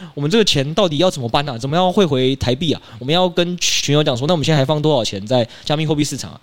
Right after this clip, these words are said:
那时候聊的是这种议题，已经还不是在讲说最近有什么操作机会。哦，那已经是讨论要不要把钱移回台币，移回台股了，对吧？如果大家对去年十一月有印象的话，对。那结果后来我觉得比较有趣的点是什么呢？F T S四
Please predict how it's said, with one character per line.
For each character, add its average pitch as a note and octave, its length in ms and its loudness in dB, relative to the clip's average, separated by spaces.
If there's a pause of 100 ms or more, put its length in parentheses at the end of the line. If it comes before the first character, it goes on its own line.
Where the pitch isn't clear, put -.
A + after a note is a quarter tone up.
(140)
那 F#3+ 60 0
时 F3 80 2
候 F#3 40 4
聊 C#3+ 120 2
的 C3+ 60 0
是 D#3 80 -6
这 - 20 -10
种 C#3 160 -2
议 C3+ 100 -4
题， - 240 -10 (220)
已 C#3+ 80 -10
经 F#3+ 140 2
还 E3+ 80 4
不 D#3 80 -2
是 - 20 2
在 E3+ 80 4
讲 C#3 160 -2
说 C3 120 0
最 - 340 -2
近 D#3 100 -2
有 C#3 80 0
什 A2+ 60 -8
么 G2+ 80 -8
操 A#2+ 120 -4
作 B2 120 0
机 A2 180 -2
会。 G#2+ 180 -4 (140)
哦， A#2 160 -2
那 G3+ 80 4
已 D3+ 100 0
经 C#3+ 80 0
是 F#3 120 2
讨 D#3 120 0
论 C#3 120 2
要 D#3+ 40 4
不 D#3 60 2
要 D#3+ 60 4
把 A#2 120 -2
钱 G#2 240 -6 (300)
移 B2+ 100 -4
回 B2 220 2
台 A#2+ 160 0
币， A#2+ 240 -2 (360)
移 C3 120 0
回 C#3 140 4
台 C3 160 0
股 B2+ 180 -4
了， - 80 -18 (100)
对 C3+ 80 -2
吧？ A2+ 200 -2
如 B2+ 80 -2
果 D3 120 4
大 C#3 80 2
家 C3+ 120 2
对 D3 120 2
去 C#3+ 160 -2
年 A#2+ 140 -2
十 A2+ 160 -6
一 - 20 -2
月 A#2+ 200 0
有 F2+ 120 -4
印 A2 140 -6
象 G2+ 140 -8
的 F#2 40 -14
话， F#2 160 -10 (280)
对。 G#2 240 0
那 D#3 160 -2 (240)
结 G3 120 4
果 G#3 140 2
后 F3+ 100 0
来 C#3 160 2
我 B2 140 -4
觉 B2 60 -2
得 C3+ 40 0
比 C3 40 -2
较 D3 80 2
有 B2+ 100 2
趣 C#3 100 -2
的 B2+ 60 2
点 G#2 140 -4
是 B2 100 -6
什 G#2+ 140 -6
么 E2 100 -14
呢 F2+ 160 -14 (540)
？F E3 160 0
T E3+ 180 2
S D#3+ 100 -2
四 D3+ 460 -4